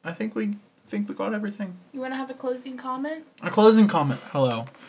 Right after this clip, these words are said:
Speaker 1: Welcome to your closing comment of the day. Hello, this is Coraline Johnson. Um, in conclusion, today we have discussed polyamory, uh, how we go about polyamory, and, um,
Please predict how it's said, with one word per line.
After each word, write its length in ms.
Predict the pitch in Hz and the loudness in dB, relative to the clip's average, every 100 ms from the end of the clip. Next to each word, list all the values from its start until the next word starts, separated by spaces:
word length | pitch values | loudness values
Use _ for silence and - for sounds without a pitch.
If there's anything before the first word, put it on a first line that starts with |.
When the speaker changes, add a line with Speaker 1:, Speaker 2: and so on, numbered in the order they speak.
| - - | -18 -10
Speaker 1:
Welcome 240 | 139 147 139 | -4 -2 0
to 100 | 127 | 2
your 180 | 113 117 | 0 0
closing 420 | - 143 135 131 | -4 -4 0 2
comment 380 | 127 127 127 123 | 2 2 2 0
of 60 | |
the 100 | 113 | -4
day. 440 | 110 120 131 110 104 | -2 2 2 2 -2
Hello, 280 | - 127 131 | -2 0 2
this 220 | 127 - | 2 0
is 200 | 110 - | 0 0
Coraline 560 | - - 131 143 - - | 0 2 2 0 -2 -2
Johnson. 500 | - 165 - 127 131 _ - - - - - - - - - | -2 -2 -2 -2 -4 _ -20 -16 -16 -14 -16 -16 -18 -18 -10
Um, 600 | - - - - - 147 - | -4 -2 -2 -2 -4 -4 -2
in 160 | 139 151 | 2 4
conclusion, 720 | 131 113 123 139 127 110 120 - - - | 4 2 4 4 2 -2 -6 -12 -20 -8
today 300 | 113 113 120 | -4 -2 -2
we 160 | 147 | 0
have 220 | 123 117 139 | 0 -2 -4
discussed 480 | - - 123 - | -4 -2 -4 -6
polyamory, 800 | - 117 123 113 135 139 175 175 | -2 0 2 2 0 0 -2 -2
uh, 240 | - 135 - | -6 -6 -4
how 240 | - 123 | 0 6
we 480 | 139 123 131 143 151 - - - | 8 6 2 0 -4 -6 -16 -6
go 120 | - 113 | 2 4
about 280 | 110 220 | 4 2
polyamory, 680 | - 143 147 143 160 180 202 - | 0 0 0 -2 0 2 2 2
and, 440 | 156 151 156 170 | 0 0 0 0
um, 420 | 135 160 - 180 | -2 -2 0 -2